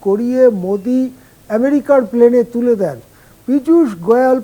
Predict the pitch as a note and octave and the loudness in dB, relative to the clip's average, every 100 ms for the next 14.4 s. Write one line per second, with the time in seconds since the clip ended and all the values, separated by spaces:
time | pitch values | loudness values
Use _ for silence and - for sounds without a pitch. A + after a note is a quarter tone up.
0 | - G#3+ F#3+ C4 A#3 C4 A3+ F#3+ F#3+ - | -4 -4 -4 -8 -8 -8 -6 -4 -4 -6
1 | B3 A#3 B3 B3+ B3 G3+ A3 B3 B3+ B3+ | -8 -2 0 0 -2 -4 -4 -4 -4 -2
2 | B3 A#3 G#3+ A3+ A3+ G#3 - D#3 A2+ - | -2 -2 -2 0 0 0 -2 -8 -14 -18
3 | _ _ _ - D4 D#4+ C#4 C4 D4+ D4+ | _ _ _ -2 0 2 0 0 0 0
4 | C#4+ C4 - D4+ C4 A#3 B3 C4 A#3+ A#3+ | -2 -4 -6 -6 -4 -4 -4 -2 -2 -2
5 | C4+ G3+ F3 G#3 G#3 A#3 A3+ A#3 G3 - | -4 -6 -4 -4 -4 -4 -6 -8 -10 -10
6 | A3+ A#3 A3+ - A#3 G3 - _ - F3+ | -10 -8 -8 -6 -8 -8 -20 _ -8 -4
7 | F#3 G#3 A#3+ G3+ F#3+ G3+ G#3 G3+ G3+ A3+ | -4 -2 -4 -4 -8 -8 -6 -6 -8 -10
8 | F#3+ - F3 F#3 G#3+ G#3+ G#3 A3 A3 G#3+ | -8 -8 -8 -6 -4 -6 -8 -8 -6 -8
9 | D#3+ F#3 F3+ F#3 G3+ F#3+ F3 D#3+ G3 - | -10 -14 -14 -14 -12 -10 -12 -12 -14 -16
10 | G3 - F3 G3 A3+ G#3+ A#3+ A3 G#3+ E3+ | -18 -14 -12 -8 -8 -6 -4 -4 -4 -8
11 | D3+ - - - _ B3 A3 C#4 - A#3 | -10 -14 -20 -20 _ -8 -6 -8 -6 -4
12 | G#3+ C4+ D#4 G#3+ E3+ G#3+ A#3 C4 C#4 A3+ | -2 0 0 -2 -2 0 2 2 0 0
13 | C4+ B3+ - - _ - G#3+ A3 A#3 A#3+ | 2 2 -2 -20 _ -6 -4 -2 -4 -4
14 | B3 - A#3+ B3+ | -6 -6 -2 -2